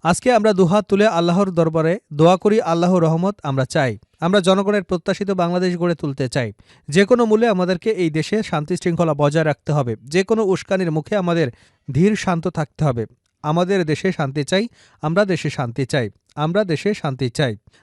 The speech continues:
তারেক রহমান আরও বলেন, "আসুন আমরা আল্লাহ রব্বুল আলমিনের দরবারে হাত তুলে প্রার্থনা করি, হে রব্বুল আলমিন,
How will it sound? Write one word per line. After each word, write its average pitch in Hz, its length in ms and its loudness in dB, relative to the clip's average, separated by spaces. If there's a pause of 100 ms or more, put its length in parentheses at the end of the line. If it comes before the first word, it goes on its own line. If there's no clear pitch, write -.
তারেক 196 240 4
রহমান 214 280 2
আরও 170 200 -2
বলেন, 170 340 0
"আসুন 208 320 -2
আমরা 165 240 -2
আল্লাহ 165 300 0
রব্বুল 165 320 0
আলমিনের 185 500 -2
দরবারে 143 400 0
হাত 175 260 -6
তুলে 208 180 0
প্রার্থনা 175 460 -2
করি, 202 220 -2 (380)
হে 202 80 4
রব্বুল 151 300 2
আলমিন, 156 360 -2